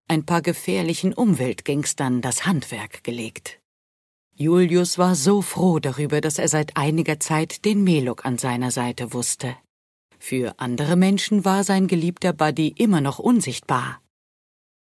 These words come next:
Als Julius noch klein war und noch nicht so viele Ängste hatte, konnte auch er ihn nicht sehen. Da saß er noch wie bei anderen Menschen als kleines, unsichtbares Vögelchen auf seiner Schulter.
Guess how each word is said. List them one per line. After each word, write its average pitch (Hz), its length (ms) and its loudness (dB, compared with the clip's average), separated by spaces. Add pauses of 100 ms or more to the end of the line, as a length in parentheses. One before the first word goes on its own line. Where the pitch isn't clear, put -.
(100)
Als 139 360 -4
Julius 165 640 -2
noch - 160 -10
klein 208 420 0
war - 320 -8 (240)
und - 420 -6
noch 127 200 -8
nicht 180 340 0
so - 120 -4
viele 127 300 -4
Ängste 143 440 -2
hatte, 156 320 -2 (160)
konnte 175 460 0
auch 190 220 -2
er 190 280 2
ihn 123 160 -2
nicht - 260 -6
sehen. 117 360 -8 (640)
Da 180 140 4
saß 165 360 2
er 208 160 0
noch 214 340 -2
wie 247 240 -2
bei 180 300 0
anderen 180 400 2
Menschen 165 500 0
als 160 320 -4
kleines, 214 680 0
unsichtbares 156 1000 0
Vögelchen 143 800 0
auf 180 160 -6
seiner 220 300 0
Schulter. 117 640 -6